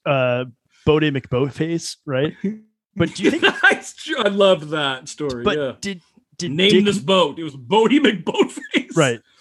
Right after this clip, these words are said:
Speaker 1: Did, did Dick Mabutt actually exist? Is that a real person, or did someone, was someone being cheeky?
Speaker 2: I don't know. I,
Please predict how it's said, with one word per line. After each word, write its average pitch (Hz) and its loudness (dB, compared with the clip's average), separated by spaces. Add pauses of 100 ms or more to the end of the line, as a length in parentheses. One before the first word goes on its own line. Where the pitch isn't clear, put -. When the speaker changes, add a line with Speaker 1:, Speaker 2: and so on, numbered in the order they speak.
Speaker 1:
Did, 160 -2 (120)
did 156 0 (420)
Dick 185 2
Mabutt 160 2
actually 147 -2
exist? 131 -8 (420)
Is 160 0
that 196 6
a 196 -2
real 202 2
person, 220 -2
or 196 4
did 151 -2
someone, 151 0 (380)
was 151 -4
someone 160 2
being 127 -2
cheeky? 127 -6 (1400)
Speaker 2:
I 165 -4
don't 160 0
know. 165 2
I, 156 -2